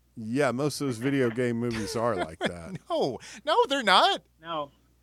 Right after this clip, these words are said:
Speaker 2: No, there's
Speaker 3: No.
Speaker 2: a, there's no other game like Tron where you're in the game.
Speaker 1: Well, name, n-, n-, name me one that isn't. I mean, it's just you're in the video game.
Speaker 2: Name me one that is. Tron.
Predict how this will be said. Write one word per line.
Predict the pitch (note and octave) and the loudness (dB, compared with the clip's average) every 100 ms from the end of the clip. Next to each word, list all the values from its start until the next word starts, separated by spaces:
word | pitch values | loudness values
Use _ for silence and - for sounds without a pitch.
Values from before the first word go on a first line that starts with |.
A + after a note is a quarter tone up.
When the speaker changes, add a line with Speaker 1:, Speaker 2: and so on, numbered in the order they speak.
| _ D4 | _ -6
Speaker 2:
No, | E4 | -2
there's | D4+ D4+ | -2 -2
Speaker 3:
No. | D#4 | -2
Speaker 2:
a, | C4 - - _ | -4 -8 -20 _
there's | C#4+ D4 | -10 2
no | D#4 D#4 | 4 4
other | D#4 | 2
game | F3 G3+ A3 | 2 4 6
like | F#3+ D#3 | 4 2
Tron | - - C#3 C#3 G#3 B3 | -2 0 4 4 4 2
where | G3 | -2
you're | F3 D#3+ | -2 -4
in | D#3+ D#3+ C#3+ | -4 -4 -4
the | A#2 | -4
game. | A#2+ A#2 A2 E3 D4 - _ _ B2+ | -2 -2 -2 -6 -10 -18 _ _ -4
Speaker 1:
Well, | C3+ | 0
name, | D#3 C3 | 0 0
n-, | C3 B2 _ _ B2+ | -6 -8 _ _ -12
n-, | A#2+ _ _ _ | -12 _ _ _
name | D#3 C#3+ E3 | -4 0 2
me | D#3 | 2
one | D3+ D#3 | 4 2
that | C#3 B2+ | 2 2
isn't. | E3+ B2 F2 | 2 0 -6
I | G2+ | -6
mean, | B2 C3 | -4 -4
it's | B2 - | -6 -10
just | B2 - | -10 -4
you're | C3 C#3 | 0 2
in | C#3+ | 0
the | B2+ | 0
video | A#2 D3 A2 E2 | -2 -2 -2 -4
game. | D2 | -4
Speaker 2:
Name | G3 C4 | -4 -2
me | D4 | 0
one | D4 D4 | 2 2
that | D4 | 0
is. | D4 F4+ G#4 B3 C3 - - _ _ _ _ _ _ | 0 0 0 -2 -8 -14 -18 _ _ _ _ _ _
Tron. | - D4 F#4+ E4+ E3+ | -2 2 2 0 -2